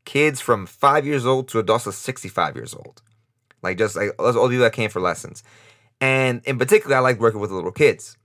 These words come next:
because they were just, fir-, first of all, super adorable, but just so, I don't know, just so open about everything as far as, like, learning. And I'm a bit of a clown, I'll admit. I'm, I'm, I'm a big kid at heart.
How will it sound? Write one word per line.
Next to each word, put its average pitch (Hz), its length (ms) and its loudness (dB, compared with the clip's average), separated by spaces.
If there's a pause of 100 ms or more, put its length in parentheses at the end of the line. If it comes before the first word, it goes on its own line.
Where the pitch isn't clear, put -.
(380)
because 101 480 0
they 107 80 2
were 104 100 2
just, - 440 -8
fir-, 113 220 -6
first 120 200 0
of 98 40 -4
all, 92 80 0
super 113 240 0
adorable, 90 540 0 (440)
but 123 160 -2
just 120 220 0
so, 139 1080 4 (840)
I 127 100 0
don't 151 120 2
know, 139 300 2 (120)
just 117 180 -4
so 147 280 4
open 143 380 2
about 104 380 2
everything 110 460 -2
as 98 80 -6
far 98 220 2
as, 92 120 -2
like, 90 240 -2
learning. 85 580 -6 (840)
And 113 540 0 (200)
I'm 147 100 2
a 170 60 2
bit 165 140 6
of 120 80 0
a - 60 -8
clown, 98 540 -4
I'll 117 100 0
admit. 95 220 -2
I'm, 101 200 0
I'm, 110 140 0
I'm 120 160 -2
a 120 80 0
big 104 280 -2
kid 104 140 -2
at 90 140 0
heart. 95 300 -2